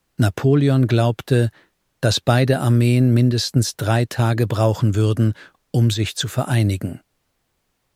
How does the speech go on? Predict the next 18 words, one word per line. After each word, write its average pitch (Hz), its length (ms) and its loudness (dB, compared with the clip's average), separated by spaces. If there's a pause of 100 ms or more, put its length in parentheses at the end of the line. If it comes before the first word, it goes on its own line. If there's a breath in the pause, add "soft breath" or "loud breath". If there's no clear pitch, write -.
(220)
Mit 123 180 2
einem 120 240 2
raschen 120 360 0
Vorstoß 120 800 -2
gegen 113 240 0
den 110 160 2
gemeinsamen 110 720 0
Verbindungspunkt 120 1040 0 (440 soft breath)
wollte 127 340 2
er 120 180 -2
sie 117 180 -2
zu - 200 -8
einem 107 260 2
Rückzug 120 720 -2
auf 107 180 -4
getrennte 120 580 -2
Nachschubwege 107 960 -2
zwingen. 95 540 -6